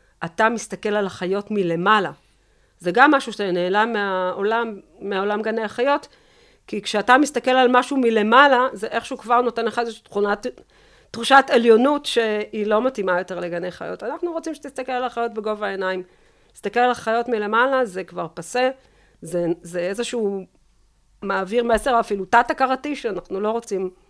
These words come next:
לא מתאים לנו יותר. אמ, והחצרות האלה, הם,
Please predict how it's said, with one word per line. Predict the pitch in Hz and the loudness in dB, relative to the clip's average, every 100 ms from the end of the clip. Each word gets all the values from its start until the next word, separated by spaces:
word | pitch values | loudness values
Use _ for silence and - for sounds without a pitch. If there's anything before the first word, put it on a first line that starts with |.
| _ _ _ _ - | _ _ _ _ 2
לא | 214 285 | 4 4
מתאים | 277 196 | 4 0
לנו | 160 156 | 0 -6
יותר. | - - - _ _ _ - - - - - | -12 -16 -20 _ _ _ -16 -16 -16 -20 -8
אמ, | 165 160 165 165 170 - _ _ _ _ _ - 165 | -4 -2 -4 -4 -6 -8 _ _ _ _ _ -12 -10
והחצרות | 147 175 170 165 165 165 170 170 180 _ _ _ 185 214 240 262 302 | -2 2 4 2 2 0 -2 -4 -6 _ _ _ -8 -2 2 4 4
האלה, | 240 196 180 185 - | 2 2 0 -4 -6
הם, | 185 208 214 220 214 | -8 -8 -10 -10 -12